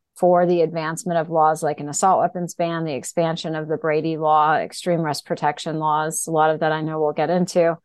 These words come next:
But we also recognize that gun violence is a public health epidemic. So we focus on working in Congress and the state houses, working in the courts,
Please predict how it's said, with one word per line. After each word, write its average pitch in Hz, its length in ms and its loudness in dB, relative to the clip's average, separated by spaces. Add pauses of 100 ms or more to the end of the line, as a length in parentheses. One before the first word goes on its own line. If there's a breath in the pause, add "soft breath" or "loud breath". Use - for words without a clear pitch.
(640)
But 214 140 4
we 214 120 6
also 208 300 4
recognize 180 640 -2 (120)
that 170 220 2
gun 175 220 0
violence 165 340 -2
is 170 100 -4
a 175 60 0
public 160 380 0
health 175 260 2
epidemic. 175 600 0
So 180 180 2
we 175 140 4
focus 185 500 0
on 160 480 0 (180)
working 185 580 -2 (200)
in 160 380 -2 (100)
Congress 220 560 4
and 208 120 -2
the 202 60 -2
state 185 300 2
houses, 175 560 0
working 175 300 0
in 170 100 -2
the 151 100 -2
courts, - 640 2